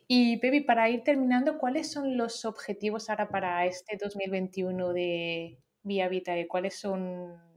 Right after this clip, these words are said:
pues, vuestros propósitos? ¿Qué es, cómo os gustaría que fuese Vía Vitae? ¿Cómo f-,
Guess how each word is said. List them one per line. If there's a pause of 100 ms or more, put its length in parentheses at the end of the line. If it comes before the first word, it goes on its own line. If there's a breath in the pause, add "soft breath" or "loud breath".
(920 loud breath)
pues,
vuestros
propósitos?
¿Qué
es,
cómo
os
gustaría
que
fuese
Vía
Vitae?
¿Cómo
f-,